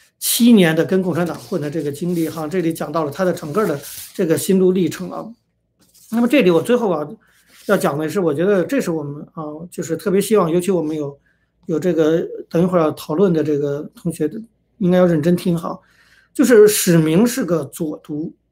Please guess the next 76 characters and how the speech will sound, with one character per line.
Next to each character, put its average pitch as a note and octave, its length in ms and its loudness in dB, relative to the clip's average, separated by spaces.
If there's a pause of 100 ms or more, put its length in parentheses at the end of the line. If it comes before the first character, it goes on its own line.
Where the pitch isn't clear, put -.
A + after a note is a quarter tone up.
(240)
啊， F3+ 160 -18 (100)
就 F3+ 120 -10
是 D3+ 160 -6 (360)
左 E3+ 200 4
翼 B3 140 6
台 D#3+ 220 -2
独。 D3+ 200 -10 (420)
左 A3 120 4
翼 D4+ 60 6
台 A#3+ 160 6
独， C4 100 4
我 A3 80 6
们 E3 140 2
上 A#3+ 240 2
一 - 20 0
节 E3 120 2
课， E3+ 120 0
上 F#3+ 220 0
礼 D#3+ 60 -2
拜 D#3 180 -2
就 D3+ 360 -2
我 D3 120 -8
们 D#3+ 100 -6
有 D3+ 200 -4
学 F3 160 -4
员 D#3+ 180 -2
在 E3 100 -4
平 - 160 -6
台 E3 140 -6
上 D#3+ 100 -6
讨 E3 140 -10
论 D3+ 160 -4
就 D3 80 -4
提 - 160 -10
到 F3 160 -2
过， D3 160 -4
这 F3 80 -2
以 F3+ 100 -2
前 F3 140 -2
都 G3 80 0
没 G3+ 100 2
听 B3+ 240 2
过 F#3+ 300 -4 (260)
左 F#3 160 0
翼 C#3+ 60 0
台 E3 160 -4
独 D#3+ 100 -2
这 E3 80 -2
个 D#3 120 0
词， - 280 -10 (320)
到 B3 140 0
底 F3+ 100 4
什 E3+ 160 2
么 G3+ 80 4
是 A#3 80 4
左 D#3+ 240 -4
翼 F#3+ 140 0
台 F#3 220 -4
独？ - 180 -14 (500)
史 - 320 2
明 F#3 240 6
就 A#3 140 6
是 G3 100 4
典 D#3 220 -2
型 B2 100 -8
的 D#3 120 -4
左 G3+ 180 -14
翼 F#3 80 -12
台 F#3+ 200 -16
独。 - 140 -20 (380)
怎 F3 140 -2
么 D#3+ 40 -2
说 A#3+ 200 4
呢？ A#3+ 100 4
就 A3 100 2
是 G#3 140 0